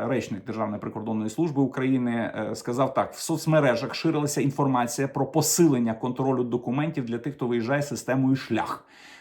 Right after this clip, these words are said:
Ми ще про шлях з вами не говорили. Також пишуть, що з вечора двадцять дев'ятого грудня прикордонники перестали випускати чоловіків з інвалідністю третьої групи і тих, хто супроводжує людей з інвалідністю.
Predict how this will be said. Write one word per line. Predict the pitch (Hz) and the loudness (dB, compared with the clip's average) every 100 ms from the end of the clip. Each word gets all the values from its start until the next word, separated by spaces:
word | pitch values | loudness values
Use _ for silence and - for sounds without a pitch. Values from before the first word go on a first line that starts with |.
| - | -10
Ми | - | -6
ще | 120 | -6
про | 110 113 | -4 -4
шлях | - 110 | -2 -2
з | 107 | 0
вами | 120 110 | 0 2
не | 110 | 2
говорили. | 107 110 104 95 | 2 2 0 0
Також | - - 156 | 0 0 -2
пишуть, | - 139 135 | -4 -2 -2
що | - 120 | -4 -2
з | |
вечора | 131 135 - | 0 0 -2
двадцять | 113 120 123 113 | -4 -4 -4 -2
дев'ятого | 127 120 127 117 | 0 0 0 0
грудня | 160 131 | 0 0
прикордонники | - - 123 131 117 120 | -4 -4 -2 -2 -4 -2
перестали | 120 117 127 117 | -4 0 2 2
випускати | 117 - - 123 120 | 0 -2 -6 -4 -4
чоловіків | - 123 120 135 113 | -2 -2 0 -2 0
з | |
інвалідністю | 117 113 120 110 113 - | 0 0 0 0 -2 -4
третьої | 120 120 120 117 | -4 -4 0 0
групи | 151 151 123 | 0 2 0
і | |
тих, | 143 135 | 0 -2
хто | 123 | -4
супроводжує | 120 120 120 131 117 123 | -6 -4 -2 -2 0 2
людей | 120 113 113 123 117 | 0 0 -2 0 0
з | |
інвалідністю. | 120 120 117 104 92 107 113 160 | 0 2 0 -2 -2 -2 -2 -2